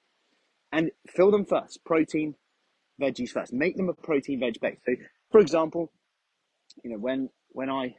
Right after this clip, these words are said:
cook or if I'm eating out, I'll always be mindful of this. And I'll quite often say, "Right, can I get a, a protein-based dish?" So even last night, right, say I had the choice of, like, a risotto, which would be quite nice.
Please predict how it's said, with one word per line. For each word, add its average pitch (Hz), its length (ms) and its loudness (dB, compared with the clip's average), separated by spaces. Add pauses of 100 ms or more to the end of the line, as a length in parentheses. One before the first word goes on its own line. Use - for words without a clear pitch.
(160)
cook 185 220 -6
or 107 180 -4 (260)
if - 60 -20
I'm 110 140 -6
eating 135 320 -4
out, 120 240 0
I'll 156 120 2
always 220 200 4
be 190 120 2
mindful 180 600 -2
of - 80 -18
this. - 200 -20 (800)
And 135 120 0
I'll 127 300 4 (100)
quite 180 300 6
often 95 600 -6
say, 110 400 -2 (500)
"Right, 107 180 -2 (120)
can 151 140 -2
I 160 100 6
get 151 200 6
a, 123 80 -4 (220)
a - 60 -16
protein-based 110 640 -2
dish?" - 180 -8
So 117 140 -4
even 156 300 4
last 139 300 4
night, 82 260 -10
right, 82 220 -20
say 98 300 -8 (540)
I 120 60 -4
had - 200 -4
the 226 80 0
choice 135 400 0
of, 107 80 -4
like, 107 200 -6
a 120 60 2
risotto, 123 540 0
which - 220 -14
would 92 100 -8
be - 60 -18
quite - 140 -8
nice. - 440 -4